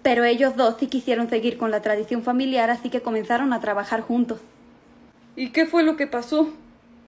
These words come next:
Speaker 1: Pues con los años les empezó a ir muy bien. El negocio empezó a crecer mucho y con ello las ganancias. Todos estaban súper felices, excepto el hermano mayor.
Speaker 2: ¿Pero por qué si les estaba yendo bien?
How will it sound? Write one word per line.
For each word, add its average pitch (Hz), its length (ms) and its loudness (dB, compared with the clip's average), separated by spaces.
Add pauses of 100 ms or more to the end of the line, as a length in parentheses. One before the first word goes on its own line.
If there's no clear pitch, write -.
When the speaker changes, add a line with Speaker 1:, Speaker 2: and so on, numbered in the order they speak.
(220)
Speaker 1:
Pues 233 180 0
con 220 160 -4
los 202 160 -6
años 240 280 2
les 254 200 -4
empezó 220 360 -4
a 226 80 2
ir 220 120 4
muy 240 420 4
bien. 202 300 -6 (280)
El 220 140 2
negocio 226 320 2
empezó 226 300 -2
a 220 80 0
crecer 220 380 -2
mucho 240 480 2
y 320 120 0
con 214 200 -2
ello 220 220 0
las 196 240 -4
ganancias. 226 600 0 (300)
Todos 262 280 0
estaban 220 500 -2
súper 330 460 4
felices, 233 480 -2 (300)
excepto 208 380 -4
el 196 80 0
hermano 220 320 0
mayor. 208 320 0 (1200)
Speaker 2:
¿Pero 294 220 2
por 285 200 -2
qué 427 160 0
si 427 120 0
les 311 180 0
estaba 339 320 4
yendo 320 300 6
bien? 359 440 2